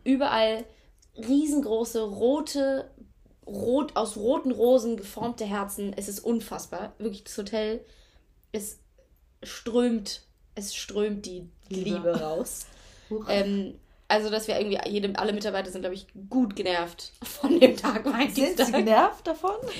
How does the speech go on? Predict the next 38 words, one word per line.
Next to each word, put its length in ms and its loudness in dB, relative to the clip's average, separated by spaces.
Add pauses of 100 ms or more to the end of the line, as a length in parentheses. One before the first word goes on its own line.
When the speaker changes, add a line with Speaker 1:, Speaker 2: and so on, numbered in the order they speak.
(220)
Speaker 1:
Ja, 340 4
schon. 300 4
Also, 160 4
ich 120 -2
glaub, 200 4
also, 340 4 (1700)
wenn 140 -2
du 60 -2
das 160 -2
halt 140 -2
jeden 160 0
Tag 180 -6
vor 100 -6
die 80 -2
Nase 240 -4
gehalten 280 -6
kriegst 280 -10
und 100 -8
jeden 140 -2
Tag 200 -8
wieder 120 -8
das 140 -12
Gleiche 240 -6
machst 200 -10
und 60 -10
wir 80 -4
haben 100 -6
Valentinsmenüs 920 -4
und 180 -10 (440)
keine 340 0
Ahnung 260 0
was 180 -6
für 80 -10
Sachen 380 -8
und 280 -8 (300)
sogar 220 0
in 400 -2
der, 260 0